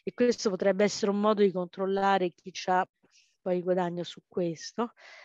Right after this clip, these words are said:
Eh, il mercato del traffico è molto cambiato, perché le ragazze nigeriane di fatto, loro non lo sanno, ma hanno ripagato il loro debito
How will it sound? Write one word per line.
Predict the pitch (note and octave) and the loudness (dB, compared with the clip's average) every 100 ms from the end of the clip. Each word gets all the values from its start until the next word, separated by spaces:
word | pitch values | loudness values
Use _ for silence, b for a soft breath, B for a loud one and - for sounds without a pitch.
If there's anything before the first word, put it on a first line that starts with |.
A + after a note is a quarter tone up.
| B _ | B _
Eh, | G3+ G3 G3 - | -2 0 0 2
il | C#4 C4+ | 2 2
mercato | A3 - A3+ G3+ | 0 0 -2 0
del | G#3+ B3+ | 2 0
traffico | - A3 - G#3+ F3+ | 0 -2 -2 -6 -4
è | |
molto | F#3+ F#3+ - | -6 -8 -6
cambiato, | F#3+ F#3 F#3+ F#3 E3+ E3 F#3 | -6 -4 0 2 2 0 -4
perché | E3+ F#3+ - - G#3 | -8 -10 -4 0 0
le | F#3 A3 | 2 0
ragazze | A3 G3+ G3+ F#3 - F#3 | 0 0 -2 -2 -6 -8
nigeriane | F#3 F#3 G#3 G3+ G#3 F3+ E3+ E3+ | -10 -6 -4 -2 0 -2 -2 -6
di | E3 G#3+ | -6 -6
fatto, | - G#3 F3 - _ - G#3+ | 0 0 0 -4 _ -2 -2
loro | G#3 A#3 A3+ F3+ | 2 4 4 2
non | G3+ A#3 | -4 -4
lo | F#3 | -4
sanno, | F3 G3+ F3 E3+ F3 G#3 A3+ B B B _ | -6 -4 -4 -6 -6 -6 -6 B B B _
ma | A#3 | 0
hanno | A3+ G3+ | 0 0
ripagato | G3 G#3+ G#3 A3 F#3+ | -2 -2 0 0 0
il | G3+ | -2
loro | G#3 A#3 | 0 0
debito | A3+ G#3 G3 F#3+ G3+ G#3+ G#3+ | 0 -2 -4 -6 -4 -2 -2